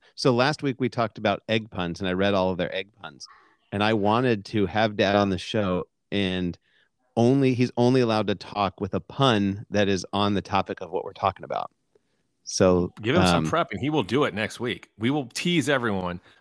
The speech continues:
Speaker 2: that next week, guaranteed, is the radio podcast debut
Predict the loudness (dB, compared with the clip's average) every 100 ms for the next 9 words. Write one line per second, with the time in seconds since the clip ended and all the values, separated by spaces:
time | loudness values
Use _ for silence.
0 | -14 -8 -4 -4 -4 -4 -2 -2 -6 _
1 | _ _ _ _ _ -6 -4 -4 -6 -6
2 | -6 -6 -8 -10 -14 -12 -12 -10 -10 -8
3 | -6 -6 -8 -8 -8 -8 -10 -10 -8 -8
4 | -8 -8 -8 -10